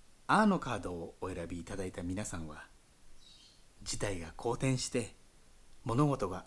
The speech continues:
あと一歩だという段階になったとしても、特に慎重に行動するようにしてみてください。来週一週間へのアドバイス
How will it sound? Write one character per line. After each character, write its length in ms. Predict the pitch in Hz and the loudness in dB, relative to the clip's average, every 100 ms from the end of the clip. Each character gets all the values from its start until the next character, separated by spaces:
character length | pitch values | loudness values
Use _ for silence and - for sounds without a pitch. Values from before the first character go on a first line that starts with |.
| - | -6
あ 100 | 156 | 0
と 160 | 156 | 2
一 120 | 147 | 0
歩 180 | - - | 0 2
だ 200 | 143 - - - - - - - | 2 0 -6 -14 -18 -20 -20 -12
と 100 | - | 2
い 120 | 185 202 | 4 6
う 160 | 190 - - | 4 0 -8
段 240 | 113 143 165 | 0 2 4
階 220 | 160 151 | 2 2
に 140 | 135 | 4
な 100 | 151 | 2
っ 60 | 185 | 2
た 100 | 170 | -2
と 120 | - | -2
し 100 | - | -2
て 100 | 180 | 0
も、 180 | 160 113 - - - - - - - - - - - - | 0 -4 -12 -20 -20 -14 -12 -12 -18 -20 -20 -20 -20 -4
特 240 | 202 - 196 | -2 4 4
に 200 | 104 - - - | 4 -4 -20 -10
慎 380 | - - 120 123 | -4 0 2 2
重 220 | 120 113 | 2 0
に 200 | 98 110 - - - - - - - | -2 -4 -8 -20 -20 -20 -20 -18 0
行 180 | 135 | 2
動 140 | 123 113 | 4 2
す 120 | 123 | 2
る 60 | 101 | -2
よ 120 | 98 | -2
う 40 | |
に 100 | 107 | 0
し 100 | 127 | 0
て 80 | 131 | 0
み 120 | 98 | -2
て 80 | - | -4
く 80 | - | -8
だ 80 | - | -10
さ 100 | - | -10
い。 100 | - - - - - - - - - - - - - - - - - - - - - _ - _ | -14 -20 -20 -20 -20 -20 -20 -20 -20 -20 -20 -20 -20 -20 -20 -20 -20 -20 -20 -20 -20 _ -20 _
来 180 | - 120 | -4 -2
週 240 | 147 160 147 | -2 -4 -2
一 120 | 127 | -2
週 200 | - 160 | 0 0
間 220 | 147 98 | 0 -2
へ 80 | 82 | -4
の 160 | 80 - | -10 -14
ア 80 | - | -10
ド 140 | 90 | -10
バ 100 | 85 | -10
イ 40 | - | -12
ス 320 | - - - | -12 -12 -14